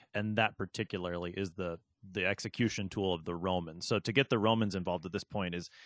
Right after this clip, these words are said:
is not only a, a practical matter of history, but it also has to do with what Jesus has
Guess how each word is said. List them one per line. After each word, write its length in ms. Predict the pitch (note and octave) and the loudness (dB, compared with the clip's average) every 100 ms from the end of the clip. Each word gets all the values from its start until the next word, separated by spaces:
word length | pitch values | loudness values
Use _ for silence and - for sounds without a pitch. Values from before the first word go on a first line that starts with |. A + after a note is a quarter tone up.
| - - | -20 -4
is 140 | A#2+ A#2+ | 0 6
not 180 | C#3+ | 8
only 240 | C#3 B2+ A2 | 8 8 6
a, 200 | F2+ E2 - _ _ _ _ | 4 2 -4 _ _ _ _
a 60 | |
practical 540 | F#2+ - B2 - G#2 G2+ | -4 4 4 4 0 0
matter 260 | G2+ G2+ | 2 2
of 140 | F2 E2+ | 2 0
history, 340 | D3+ D#3 G#2 | 2 2 0
but 140 | E2+ F#2+ | 0 2
it 80 | A2 | 2
also 220 | D3 A2+ | 2 0
has 80 | F2 | -2
to 100 | F2 | -2
do 80 | |
with 140 | F#2 F2 | -4 -2
what 180 | F#2+ F2+ | -4 -4
Jesus 460 | F2+ A#2 A#2+ G2+ | -2 0 0 -2
has 280 | - F2 D#2+ | -4 -6 -6